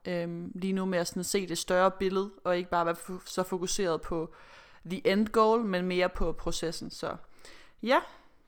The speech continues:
Så tror jeg, at jeg vil, øh, fortælle lidt omkring mit, øh, sidste år på college, som er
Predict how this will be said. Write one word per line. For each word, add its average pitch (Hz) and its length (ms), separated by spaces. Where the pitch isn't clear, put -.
Så 285 100
tror 277 240
jeg, 220 180
at 226 220
jeg 220 180
vil, 226 280
øh, 202 360
fortælle 233 340
lidt 226 80
omkring 226 460
mit, 202 280
øh, 190 140
sidste - 360
år 175 120
på 170 120
college, 220 400
som 185 440
er 160 280